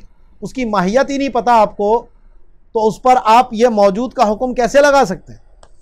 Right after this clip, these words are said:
ٹھیک ہے نا؟ تو اللہ نے جب فرمایا ہے کہ کچھ چہرے رب کو دیکھنے والے ہوں گے، تو ہمیں اس پر ایمان ہے۔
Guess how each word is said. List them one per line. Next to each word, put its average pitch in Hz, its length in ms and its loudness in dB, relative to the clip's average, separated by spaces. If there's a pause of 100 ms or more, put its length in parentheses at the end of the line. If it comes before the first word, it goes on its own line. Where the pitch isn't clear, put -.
(2500)
ٹھیک 156 180 -6
ہے 269 60 0
نا؟ 247 140 -4 (460)
تو 226 300 2
اللہ 202 300 4
نے 240 120 0
جب 247 180 0
فرمایا 202 480 4
ہے 254 200 4 (3250)
کہ 190 200 -2 (120)
کچھ 247 160 -4
چہرے 240 380 2
رب 226 260 0
کو 240 100 0
دیکھنے 247 340 2
والے 262 280 4
ہوں 247 160 0
گے، 247 100 2 (3250)
تو 156 140 -6
ہمیں 202 120 -2
اس 226 140 -2
پر 226 120 0
ایمان 214 360 0
ہے۔ 226 100 -14